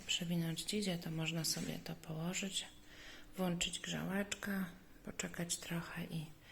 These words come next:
w ciepełku, e, przewinąć sobie dzidzie. No i tak to wygląda. Tu jest jedno łóżko, jest wolne,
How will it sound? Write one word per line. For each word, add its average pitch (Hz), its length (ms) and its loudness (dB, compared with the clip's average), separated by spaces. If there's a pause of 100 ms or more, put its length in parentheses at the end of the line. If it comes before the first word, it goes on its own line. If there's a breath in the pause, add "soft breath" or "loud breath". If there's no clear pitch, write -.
(460 loud breath)
w - 100 -8
ciepełku, 165 840 0
e, 160 200 0
przewinąć 147 720 2
sobie 143 460 0 (200)
dzidzie. 147 440 -2 (1400 loud breath)
No 359 140 2
i 214 100 2
tak - 220 -4
to - 140 -4
wygląda. - 580 -6 (3500 loud breath)
Tu 180 80 -2
jest 165 240 0
jedno 233 320 10
łóżko, 208 340 4
jest 190 200 4
wolne, 202 440 6